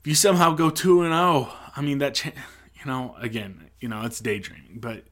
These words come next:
ev-, every single game from here on out is wild. And again, while losing that game to Oklahoma State sucked and it set you back, you only, you're, you're still on the next four out. You only fell a little bit.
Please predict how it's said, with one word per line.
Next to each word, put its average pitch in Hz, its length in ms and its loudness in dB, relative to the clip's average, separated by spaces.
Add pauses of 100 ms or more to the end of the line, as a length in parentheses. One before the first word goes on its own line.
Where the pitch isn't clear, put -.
(100)
ev-, 143 160 -4
every 143 260 -6
single 147 280 -4
game 120 240 -4
from 117 160 -10
here 120 160 -4
on 117 160 -4
out 107 300 -8
is 104 140 -14
wild. 101 340 -8
And 127 80 -6
again, 123 340 -6 (320)
while 127 200 0
losing 170 340 0
that 117 200 -6
game 127 400 -2
to 131 120 -8
Oklahoma 123 460 -6
State 117 480 -8
sucked 120 500 -6 (600)
and 123 80 -4
it 117 120 -10
set - 260 -4
you 123 100 -4
back, 110 340 -6
you 147 140 -10
only, 185 320 -4
you're, 151 220 -6
you're 151 160 -4
still 175 320 -2
on 131 220 -2
the 123 80 -2
next 113 260 -8
four 110 260 -12
out. 107 340 -14 (100)
You 127 140 -12
only 160 280 -6
fell 127 280 -6
a 117 80 -8
little 101 300 -14
bit. - 260 -20